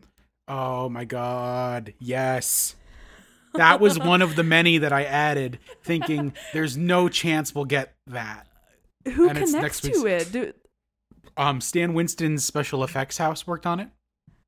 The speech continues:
Speaker 2: Wow, that's amazing.
Speaker 1: That's the big one.
Speaker 2: Okay.
Speaker 1: There are a few other links.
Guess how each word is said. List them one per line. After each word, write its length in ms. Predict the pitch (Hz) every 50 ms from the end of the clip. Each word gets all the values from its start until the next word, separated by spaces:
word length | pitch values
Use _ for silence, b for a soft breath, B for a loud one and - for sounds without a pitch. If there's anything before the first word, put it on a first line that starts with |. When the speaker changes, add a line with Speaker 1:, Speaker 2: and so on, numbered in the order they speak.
| _ _ _
Speaker 2:
Wow, 1120 | 214 196 180 170 190 196 214 220 233 233 240 233 233 233 233 220 214 202 190 180 175 170 170 170
that's 320 | 180 196 220 226 - -
amazing. 340 | 214 196 196 208 214 240 277
Speaker 1:
That's 220 | - - 302 302 240
the 220 | 233 196 180 165 156
big 220 | 165 151 - - 135
one. 260 | 139 135 131 127 131
Speaker 2:
Okay. 80 | 127
Speaker 1:
There 140 | 113 156 170 190
are 220 | 190 190 180 160
a 60 | 143
few 280 | - - 156 156 147 139
other 240 | 131 131 123 123 120
links. 440 | 120 123 120 117 113 - - -